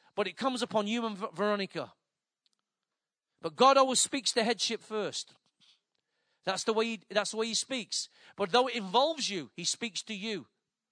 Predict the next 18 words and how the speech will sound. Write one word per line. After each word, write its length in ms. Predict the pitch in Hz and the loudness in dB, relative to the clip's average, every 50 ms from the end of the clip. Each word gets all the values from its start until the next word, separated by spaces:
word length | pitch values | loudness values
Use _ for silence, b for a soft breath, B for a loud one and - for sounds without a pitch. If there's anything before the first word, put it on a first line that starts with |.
| _ _ _ _ _ _ _ _ - | _ _ _ _ _ _ _ _ -18
because 240 | 151 139 - 196 - | -12 -8 -8 -6 -6
the 100 | 185 175 | -6 -4
word's 280 | 170 220 214 202 - | -2 0 -2 -2 -2
coming 260 | - 208 202 196 190 156 - | -6 -8 -8 -8 -8 -10 -10
to 80 | 190 | -10
you. 260 | 180 175 180 165 127 - _ _ _ _ _ _ _ _ _ _ _ B B B B B | -8 -8 -8 -8 -10 -12 _ _ _ _ _ _ _ _ _ _ _ B B B B B
So 200 | B - 240 - | B 0 0 2
from 280 | - 226 247 269 294 | 2 2 0 0 0
this 180 | 294 294 247 - | -2 -2 -4 -4
grace, 640 | - - 247 285 285 247 185 143 - - - - - _ _ _ _ _ _ _ _ _ _ _ _ _ _ _ _ _ _ _ _ _ _ _ _ _ | -4 -2 0 0 0 0 0 0 0 0 0 -2 -6 _ _ _ _ _ _ _ _ _ _ _ _ _ _ _ _ _ _ _ _ _ _ _ _ _
you 460 | _ 127 139 175 254 269 262 247 202 - _ _ _ _ _ _ _ _ - | _ -10 -4 -2 -2 -2 -2 -4 -6 -12 _ _ _ _ _ _ _ _ 0
enter 400 | 220 269 294 302 - 277 262 226 | 0 0 0 -2 -4 -4 -4 -4
into 200 | 226 208 - 208 | -6 -8 -8 -8
this 180 | 175 180 - | -6 -6 -6
grace 340 | - - 190 185 180 156 - | -6 -4 -2 -2 -2 -2 -4
as 100 | 170 147 | -8 -8
a 60 | 160 | -10
couple. 440 | - - 180 165 - 131 120 101 - | -10 -10 -10 -10 -10 -10 -14 -14 -16